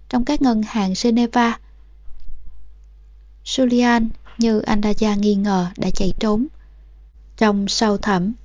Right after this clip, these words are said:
ông ta thầm tự hào về anh, cho dù ông ta muốn anh chết.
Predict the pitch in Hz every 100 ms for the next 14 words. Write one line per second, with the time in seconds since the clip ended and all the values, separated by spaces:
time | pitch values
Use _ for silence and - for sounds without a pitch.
0 | - - - - 240 240 233 233 190 190
1 | 185 208 185 196 190 - 233 233 - -
2 | - - 226 214 196 175 - 196 196 196
3 | 214 269 302 196 - 240